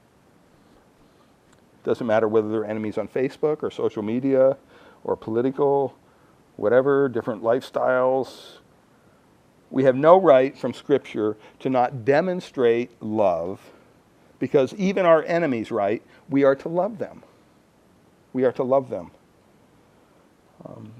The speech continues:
in Luke chapter six, Jesus said this. He says, "But I say to you who hear, love your enemies." And that's what he just did with Judas, by the way. He demonstrated how we can do that. He fed him, he washed his feet, he loved, he cared,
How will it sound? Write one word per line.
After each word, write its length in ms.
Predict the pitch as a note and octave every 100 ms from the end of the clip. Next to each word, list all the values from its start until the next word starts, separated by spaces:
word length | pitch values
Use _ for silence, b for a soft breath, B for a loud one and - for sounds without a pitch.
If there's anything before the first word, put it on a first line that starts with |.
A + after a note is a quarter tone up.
| -
in 160 | B2+ C3+
Luke 160 | E3
chapter 300 | - C3 -
six, 340 | A#2+ - D3 -
Jesus 320 | C3+ C3 A#2+
said 300 | - A#2+ G2+
this. 640 | D3 C3+ G#2 - - - _ b b b b b b
He 80 | -
says, 240 | C3+ D3+ -
"But 120 | C#3+
I 80 | C3+
say 300 | - F#3 G3
to 140 | F#3
you 160 | E3+ E3
who 140 | D3
hear, 400 | - F#3+ D3 C3
love 340 | C3 C#3+ E3
your 160 | F#3+ D#3+
enemies." 760 | B2+ A#2 A2+ A2+ D#3 E3 - - b b b b -
And 140 | A#2
that's 180 | B2 -
what 100 | D3+
he 80 | D#3
just 240 | C3+ C3
did 200 | D#3+ D#3+
with 140 | C3 -
Judas, 560 | D3+ D#3 G#2+ B2 - - b -
by 120 | A#2+
the 80 | A2
way. 300 | G2+ G2 A2 - b b b b
He 100 | A#2+
demonstrated 680 | C#3 D3 C3 C#3+ A#2 B2+ C3+ b
how 220 | - A#2+ A#2
we 200 | C3+ A#2
can 140 | A#2
do 180 | G#2+ D#3+
that. 260 | B2+ B2+
He 180 | B2+ F#2+ - b
fed 240 | - C#3
him, 140 | D#3 D#3
he 200 | G#2 -
washed 240 | C3+ C#3
his 120 | G#2+ -
feet, 260 | D3 C#3+
he 80 | A#2
loved, 320 | G#2 C3 C#3
he 60 | G#2+
cared, 480 | - C#3 C#3 C#3